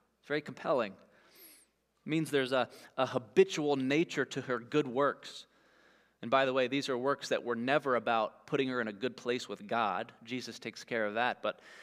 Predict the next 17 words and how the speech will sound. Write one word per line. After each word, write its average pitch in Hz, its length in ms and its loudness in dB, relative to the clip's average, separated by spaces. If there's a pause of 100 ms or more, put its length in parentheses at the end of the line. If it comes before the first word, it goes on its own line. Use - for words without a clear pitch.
(180)
they 120 140 2
did 170 280 2
end 135 200 0
up - 120 0
putting 147 220 -2
her 139 100 -4
in 123 100 -4
a, 113 120 -2
in 120 160 -6
a 107 60 -2
good 123 200 -4
place 131 300 -4
with 123 120 -10
the 110 60 -10
people 131 380 -8
around 123 380 -4
her. 82 240 -12